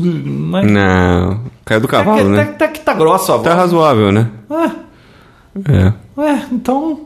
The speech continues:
Speaker 1: o, o Robson Boto lá não acertou, não.
Speaker 2: Quem, quem que ele falou esse cara aí?
Speaker 1: Não, ele postou no Twitter lá, "Ah, todo mundo que opera das amígdalas fica com a voz mais fina, afeminada."
Speaker 2: Ai, meu Deus do céu. Por isso que eu não gosto de cinema do Twitter, por isso que eu não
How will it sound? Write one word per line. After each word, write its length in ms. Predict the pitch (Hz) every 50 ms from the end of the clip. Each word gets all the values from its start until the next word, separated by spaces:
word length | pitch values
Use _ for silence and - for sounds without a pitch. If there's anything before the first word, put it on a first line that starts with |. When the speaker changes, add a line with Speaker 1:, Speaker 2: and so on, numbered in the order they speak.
| - -
Speaker 1:
o, 80 | - 220
o 600 | 220 202 170 160 151 131 120 120 113 - 113 135
Robson 500 | 117 107 135 139 131 - - - 139 123 120
Boto 320 | 117 135 131 - - 135
lá 200 | 120 120 131 165
não 120 | 190 226
acertou, 460 | 233 - - 269 269 - - 175 147 -
não. 200 | 117 104 107 - - - - - _ _ _ - -
Speaker 2:
Quem, 160 | - - 196
quem 240 | 170 - - 262 294
que 60 | 262
ele 100 | 165 123
falou 200 | 117 - 98 101
esse 140 | 95 92 -
cara 240 | - - 95 92 95
aí? 160 | 92 95 110 - - - _ _ _ _ _ _ _ _ _ -
Speaker 1:
Não, 200 | - 381 339 147
ele 100 | 135 123
postou 480 | - - - 196 202 190 196 - 226 220
no 120 | 214 247 233
Twitter 480 | - 262 233 220 220 214 - 202 175
lá, 380 | 156 156 160 170 180 214 247 247
"Ah, 40 | 233
todo 140 | - - 196
mundo 180 | 208 220 214
que 80 | 196 220
opera 260 | 208 208 190 180 196
das 200 | 185 165 151 135
amígdalas 500 | 151 135 120 123 143 156 185 175 160 -
fica 180 | - 185 - 190
com 120 | - 196
a 60 | 196
voz 260 | 165 151 175 180 156
mais 340 | 180 185 185 185 175 175 -
fina, 500 | - - 151 151 175 180 143 104 101 98 107
afeminada." 840 | 110 107 - - 117 123 143 160 151 131 127 165 175 - - - - - _ - -
Speaker 2:
Ai, 460 | - - 135 143 135 127 117 110 107
meu 260 | 101 95 95 92 90 87
Deus 360 | 90 - 104 101 95 92 92
do 80 | 92 92
céu. 160 | - - -
Por 160 | - - 160
isso 120 | 175 214 -
que 60 | -
eu 40 | -
não 180 | 139 110 98 95
gosto 280 | 90 - 104 104 92 -
de 40 | -
cinema 220 | 104 98 98 98
do 60 | 98
Twitter, 380 | 92 - - 101 98 95 - -
por 100 | - -
isso 100 | 139 -
que 60 | -
eu 40 | 143
não 260 | 117 101 98 95 131